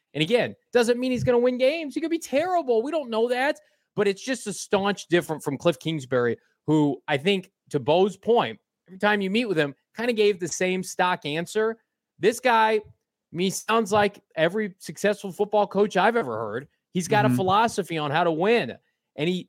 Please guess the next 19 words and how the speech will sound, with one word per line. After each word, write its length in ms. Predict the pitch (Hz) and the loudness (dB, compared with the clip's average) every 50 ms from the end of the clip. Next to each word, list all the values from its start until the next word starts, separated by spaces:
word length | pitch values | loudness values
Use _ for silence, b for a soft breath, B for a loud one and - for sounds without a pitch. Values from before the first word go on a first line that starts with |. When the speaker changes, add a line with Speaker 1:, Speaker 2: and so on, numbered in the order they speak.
| _ - | _ -8
Speaker 1:
he 120 | 156 185 | -8 -8
cares 360 | 185 - 180 208 233 240 190 | -6 -2 0 2 2 0 0
about 240 | 190 180 196 196 196 | -2 -2 -2 -2 0
the 100 | 190 175 | 2 2
optics, 600 | - 196 233 240 - - 110 - - - - - - - | 4 4 2 2 0 -4 -8 -8 -8 -14 -16 -14 -8 -6
and 100 | 160 165 | -4 -4
he 60 | 170 | -4
cares 320 | - - 185 208 208 175 185 | -2 0 2 2 2 0 0
about 260 | 185 190 185 156 131 | 0 2 0 0 0
building 380 | 156 175 185 185 190 190 185 | 0 0 0 0 0 -2 -4
a 40 | 175 | -6
team 280 | - - 185 190 185 180 | -6 -4 -2 -2 -2 -2
and 80 | 170 | -4
the 40 | 151 | -6
culture 400 | - - 165 180 175 - - 165 | -2 0 0 0 0 0 -2 -2
ar-, 180 | 156 147 - - - | 0 -2 -2 -4 -4
around 380 | 147 139 147 156 165 165 151 | 0 2 2 4 2 2 0
them. 160 | 117 107 101 | -2 -8 -10
So, 360 | - - 131 120 120 117 107 | -8 -4 -2 0 0 0 -2